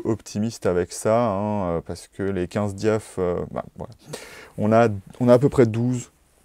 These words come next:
Sony, c'est à peu près dans les douze huit, douze neuf, euh, maxi, mais voilà, ça, vous atteindrez jamais avec le Canon Log trois les quatorze diaph.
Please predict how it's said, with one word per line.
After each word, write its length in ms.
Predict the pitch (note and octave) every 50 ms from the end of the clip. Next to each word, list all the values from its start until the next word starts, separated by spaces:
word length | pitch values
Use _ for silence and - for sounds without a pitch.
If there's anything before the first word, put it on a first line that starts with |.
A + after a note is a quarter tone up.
| _ -
Sony, 380 | A2 - - A#2 A2 A2+ A2+ A#2
c'est 120 | - -
à 60 | G#2 E2
peu 100 | G2+ F#2
près 280 | - - - G#2+ F#2+
dans 100 | F2+ F2+
les 160 | F2+ F#2 F#2
douze 280 | F#2 F#2+ G#2 G#2+ G#2+ G2+
huit, 160 | G2+ G#2+ G#2
douze 280 | G2+ G#2 G#2+ G#2+ G2+ G2
neuf, 320 | G#2 G#2+ G#2+ G2+ - -
euh, 100 | G2+ E2
maxi, 580 | F#2 F#2 F2 - - - - A2+ A2+ A#2+ B2 A2+
mais 100 | F#2+ F2+
voilà, 220 | F2 E2 C#2 - F2
ça, 120 | - F#2
vous 220 | E2 F2 G2 G2+
atteindrez 420 | G#2 F#2+ - G2 F#2 D#2+ F2+ F2 F2
jamais 360 | F2 F2+ G2+ G#2 G#2 G#2+ G#2+
avec 240 | G#2+ F#2 F2 - -
le 40 | D2+
Canon 240 | - - E2 F2
Log 220 | F2+ F2+ F2 E2+ -
trois 220 | - - A2 G#2
les 80 | G2 F2
quatorze 400 | - G2 E2 - F2+ E2+ F2+ F2+
diaph. 420 | G2 G2 G#2 A2+ A#2 - - -